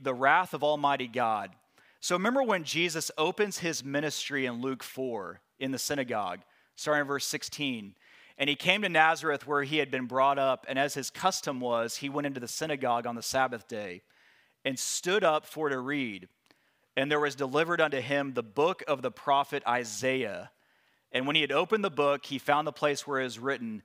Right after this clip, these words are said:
'The Spirit of the Lord is upon me, because he hath anointed me to preach the gospel to the poor. He hath sent me to heal the brokenhearted, to preach deliverance to the captives, and recovering of sight to the blind, to set at liberty them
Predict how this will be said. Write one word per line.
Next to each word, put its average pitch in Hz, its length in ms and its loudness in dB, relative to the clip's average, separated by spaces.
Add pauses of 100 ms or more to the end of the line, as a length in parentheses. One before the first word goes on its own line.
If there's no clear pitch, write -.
(380)
'The 139 120 -4
Spirit 208 380 2
of 233 40 4
the 220 60 4
Lord 180 260 2
is 151 140 -2
upon 156 420 2
me, 135 140 -2
because 127 320 -4
he 143 80 -2
hath 139 160 4
anointed 139 480 0
me 135 180 -2
to 120 80 -4
preach - 460 -4
the 156 80 -4
gospel 135 520 2
to 139 120 -8
the 120 100 -4
poor. 110 540 -8 (580)
He 156 120 -2
hath 147 160 2
sent 180 320 0
me 165 100 2
to 143 100 0
heal 160 380 0
the 147 80 -2
brokenhearted, 143 800 0
to 131 100 -6
preach 151 360 -6
deliverance 139 640 0
to - 120 -10
the 120 80 -6
captives, 156 800 -2 (500)
and 131 120 -4
recovering 147 600 0
of 120 80 -6
sight - 540 2
to 131 120 -8
the 113 100 -2
blind, 110 640 -2 (440)
to 143 60 -6
set 147 280 2
at 135 120 0
liberty 143 580 2
them 151 520 0